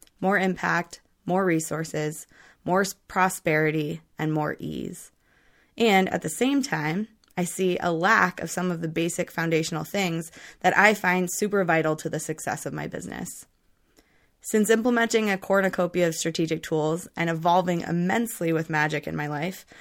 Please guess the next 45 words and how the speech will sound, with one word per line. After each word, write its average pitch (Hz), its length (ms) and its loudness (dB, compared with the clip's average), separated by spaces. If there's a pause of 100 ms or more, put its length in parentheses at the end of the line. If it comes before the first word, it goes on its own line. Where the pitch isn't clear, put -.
(200)
I 160 60 4
have 170 120 4
not 190 240 8
only 233 240 2
seen 196 260 -2
more 180 200 2
money, 160 480 0 (140)
happier 170 460 0
clients, 156 720 -6
and 160 200 -2
big 180 180 6
results 165 440 0
in 165 80 -4
my 151 120 -4
business 151 360 -6
growth, - 380 -6 (480)
but 240 320 8
I 190 60 6
have 185 160 4
reached 202 300 -2
greater 196 520 2
and 175 240 -4
greater 180 500 0
levels 160 520 -2
of 160 260 -10
joy. 175 420 0 (1160)
When 190 100 2
I 196 60 6
started 240 320 6
my 226 100 6
business, 175 440 2
I 180 80 2
had 175 180 4
a 175 60 2
huge 185 320 0
wake-up 156 360 -4
call, - 440 -4
and 170 100 -2
I 165 80 -2
know 165 140 0
I'm 160 80 0
not 156 160 0
alone 147 240 -6
in 165 100 -4
this. - 340 -10